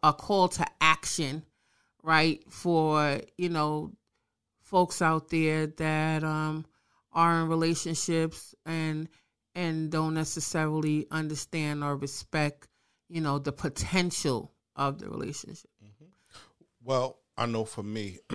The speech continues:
Speaker 2: <clears throat> just to sum everything up, I learned a lot. And, um, you know, I always say that everyone have a lane.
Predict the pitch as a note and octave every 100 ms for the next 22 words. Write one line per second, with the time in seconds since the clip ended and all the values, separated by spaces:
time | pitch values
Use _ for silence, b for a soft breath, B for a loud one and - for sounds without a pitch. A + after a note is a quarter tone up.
0 | - D3 A#2 D#2 _ _ _ _ _ _
1 | _ - - A2 A#2 - G2+ A2+ F#2+ F2+
2 | F2+ F2+ F2 E2+ D#2 - _ _ _ _
3 | - F2+ G2+ G2+ F#2 F#2 G2 - _ _
4 | _ _ _ _ _ _ - G2 F#2 F2+
5 | F#2 - F2 E2+ E2 G2 B2 F2+ E2+ D#2
6 | F2+ _ _ _ - G2+ A#2+ A#2+ A2 G#2
7 | - G#2 F#2+ F2 - G2 F#2+ G2 F2+ F2+
8 | F2 F2 F2 D#2 D#2+ D#2+ D2 C#2